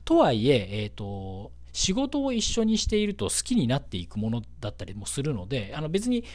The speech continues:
悪いってわけではないんですけども、そういう不自由さみたいなのも出るよっていうのは間違いないです。で、一方で、その、仕事をしているその彼彼女っていうのが分かるようであれば、まあ、その、気心知れてくるので、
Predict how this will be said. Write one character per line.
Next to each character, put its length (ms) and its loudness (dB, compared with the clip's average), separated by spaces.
悪 280 4
い 40 2
っ 20 -4
て 160 -4
わ 140 6
け 100 2
で 80 2
は 100 4
な 120 0
い 80 0
ん 20 -2
で 100 -4
す 120 -6
け 80 -8
ど 80 -6
も、 80 -4
そ 160 -2
う 80 -2
い 20 -2
う 60 0
不 160 -4
自 180 0
由 160 -2
さ 200 -4
み 120 -2
た 140 0
い 40 -2
な 80 -2
の 60 -2
も 220 2
出 180 4
る 60 2
よ 120 4
っ 40 -2
て 140 -2
い 20 4
う 40 2
の 60 2
は 60 0
間 120 -2
違 80 -6
い 60 -4
な 140 -6
い 60 -8
で 80 -8
す。 140 -4
で、 160 0
一 200 -6
方 200 8
で、 100 6
そ 100 6
の、 60 0
仕 160 2
事 300 2
を 80 4
し 100 0
て 140 2
い 100 2
る 100 2
そ 120 0
の 80 4
彼 240 2
彼 240 0
女 100 -4
っ 60 -8
て 120 -8
い 60 -2
う 60 -2
の 80 -2
が 260 2
分 120 2
か 120 6
る 80 4
よ 140 4
う 40 -4
で 80 -4
あ 80 -4
れ 100 -6
ば、 220 2
ま 80 -2
あ、 40 2
そ 100 2
の、 240 4
気 140 2
心 320 2
知 160 0
れ 100 0
て 80 0
く 140 -2
る 80 0
の 120 -4
で、 280 0